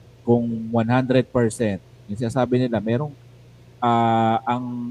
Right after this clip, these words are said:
e-, efficacy, efficacy rate is ninety-five percent. So,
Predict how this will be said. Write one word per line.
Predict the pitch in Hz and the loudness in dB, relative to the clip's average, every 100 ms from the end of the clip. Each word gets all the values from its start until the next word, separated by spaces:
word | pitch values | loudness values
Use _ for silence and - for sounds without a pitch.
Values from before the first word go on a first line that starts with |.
| - | -6
e-, | 139 143 - - | -2 -2 -2 -6
efficacy, | 131 - 143 143 - 143 139 - | -6 -6 -10 -10 -8 -8 -8 -10
efficacy | 123 135 131 131 127 | -14 -12 -12 -6 -4
rate | 127 120 | -2 -4
is | 110 104 - | -6 -8 -12
ninety-five | - 117 - 123 113 | -8 -8 -8 -6 -6
percent. | - 107 104 101 92 - | -4 -8 -8 -12 -14 -10
So, | 220 320 | -6 -6